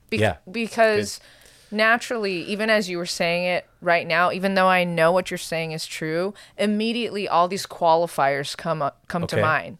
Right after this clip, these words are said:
Speaker 2: Yeah. What are
Speaker 1: Like,
Speaker 2: some
Speaker 1: I
Speaker 2: of those?
Speaker 1: start to think, like, well, how am I his? You
Speaker 2: Mm.
Speaker 1: know, like, d-, what did I do or what do I need to do to get there? Like,
Speaker 2: <laughs> Yeah.
Speaker 1: immediately all those things come
Speaker 2: Yeah.
Speaker 1: to mind. But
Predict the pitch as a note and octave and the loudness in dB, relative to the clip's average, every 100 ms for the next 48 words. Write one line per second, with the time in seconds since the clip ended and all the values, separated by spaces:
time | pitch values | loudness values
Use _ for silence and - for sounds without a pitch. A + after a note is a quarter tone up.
0 | - A#2 D3 F#2+ A#2+ - F3+ G3 C3+ A#3 | -2 0 0 2 4 4 4 4 4 4
1 | A#3+ - A3+ G#3 G3 F3+ D#3+ - - - | 4 2 -2 0 2 2 0 -6 -20 -20
2 | _ G#3 G#3+ G3 F3+ D3+ C#3+ - _ _ | _ 2 6 8 6 2 -2 -10 _ _
3 | _ _ _ _ _ _ _ - - A3+ | _ _ _ _ _ _ _ -10 2 4
4 | C4 - G3 B3 G#3+ D#3+ D3+ D#3+ E3+ C3+ | 6 4 2 4 4 2 0 -4 -4 -4
5 | - - - - _ - F3+ E3 D#3+ F#3+ | -6 -14 -16 -20 _ -4 0 2 4 2
6 | G#3 - F3 D#3+ D#3 - F#3 G3 G3 A3 | -2 0 0 0 -6 -18 -2 0 2 2
7 | F#3 F#3 F#3+ F#3+ E3+ D#3+ G#3 G3 D#3 E3+ | 2 4 2 0 -4 -4 -2 0 0 0
8 | F#3+ G3 F#3 F#3+ G#3+ - G#3+ F3+ B2+ E3+ | 0 0 0 -2 -4 -2 -2 0 0 2
9 | G#3+ - F#3+ A#3 A3+ A3+ B3 C3+ C3+ D4 | 2 4 4 4 4 0 2 4 4 2
10 | A3 F#3+ F3 F3 F3 F3+ E3+ - G#2+ C3 | 0 4 4 4 0 -6 -8 -2 0 0
11 | F3 G3+ G#3 F3 F3 E3 | 0 0 0 0 0 0